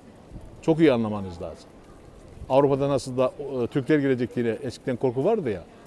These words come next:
Ama Finlandiya'da küçüklüğünden beri bir şey öğreniyor. Ruslar gelecek. Ukrayna'yı aldılar. Sıra Finlandiya'da yine Finland-, Finliler çekiniyor. Ve nato'ya hayatı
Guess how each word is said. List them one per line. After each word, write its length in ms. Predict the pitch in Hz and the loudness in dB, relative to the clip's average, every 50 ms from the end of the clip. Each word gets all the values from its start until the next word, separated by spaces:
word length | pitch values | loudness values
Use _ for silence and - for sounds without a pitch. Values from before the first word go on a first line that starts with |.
| - | -8
Ama 100 | 113 98 | -8 -8
Finlandiya'da 800 | - - - 104 110 143 180 214 196 175 139 117 120 160 202 202 - - | -8 -6 -6 -4 -4 -2 -2 0 2 2 2 2 0 -2 -4 -4 -8 -14
küçüklüğünden 600 | - - - 151 131 156 156 147 160 175 170 139 | -14 -10 -8 -6 -4 -2 -2 -2 0 -2 -2 -2
beri 220 | 113 110 107 110 147 | -2 -2 -2 -2 -4
bir 80 | 196 | -4
şey 180 | - - 127 113 | -4 -2 -2 -2
öğreniyor. 420 | 107 107 107 104 104 135 175 190 170 139 | -2 -2 -2 -2 0 2 2 2 0 0
Ruslar 340 | 156 151 - - 151 190 190 - - | -4 -4 -2 0 0 0 0 -2 -2
gelecek. 340 | 143 147 147 131 123 101 - - - - - - - - - - - - - - - - - - - - - - | 0 0 0 0 0 -2 -4 -6 -18 -20 -20 -20 -20 -20 -20 -20 -20 -20 -20 -20 -20 -20 -20 -20 -20 -20 -6 0
Ukrayna'yı 440 | 175 180 165 175 170 160 151 135 123 | 0 2 4 6 4 4 4 2 2
aldılar. 360 | 127 143 139 143 175 214 233 214 - - - - - - - - | 4 4 6 6 6 6 4 2 -6 -20 -20 -20 -20 -20 -20 -16
Sıra 280 | - - - 151 175 180 | -8 0 2 4 4 4
Finlandiya'da 560 | 165 190 180 190 202 196 175 165 143 131 127 | 4 4 2 4 2 4 4 4 4 4 4
yine 320 | 120 127 143 190 240 254 247 - - - | 2 2 2 2 2 0 0 -4 -12 -8
Finland-, 400 | - 143 147 147 135 120 104 104 | -4 -2 0 0 0 0 -2 -4
Finliler 400 | 107 143 160 147 127 110 98 90 | -4 -4 -4 -2 -2 -2 -4 -4
çekiniyor. 460 | - - 156 160 190 196 220 226 220 - - - - - - - - - - - 131 | -6 -4 0 2 4 6 6 6 6 4 2 -10 -20 -20 -20 -20 -20 -20 -4 2 4
Ve 260 | 151 160 135 107 117 | 6 6 6 4 2
nato'ya 460 | 147 175 - - 202 202 175 143 107 | 0 0 0 2 2 4 4 4 2
hayatı 600 | 95 - - 120 131 143 143 - - 233 233 208 | 0 -2 0 4 4 4 4 4 2 2 0 0